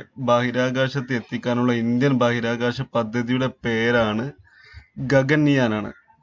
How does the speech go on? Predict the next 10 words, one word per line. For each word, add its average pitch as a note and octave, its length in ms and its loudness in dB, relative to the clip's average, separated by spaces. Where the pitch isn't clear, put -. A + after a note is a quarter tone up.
രണ്ടായിരത്തി A2+ 340 0
ഇരുപത്തിരണ്ടിലെ B2+ 480 -2
മനുഷ്യനെ B2 540 -2
ബഹിരാകാശത്ത് A#2 800 -2
എത്തിക്കാനുള്ള A#2+ 520 -2
ഇന്ത്യൻ A#2 340 0
ബഹിരാകാശ A#2 580 -2
പദ്ധതിയുടെ A2+ 540 -4
പേരാണ് B2 640 0
ഗഗൻയാൻ. A2+ 560 -2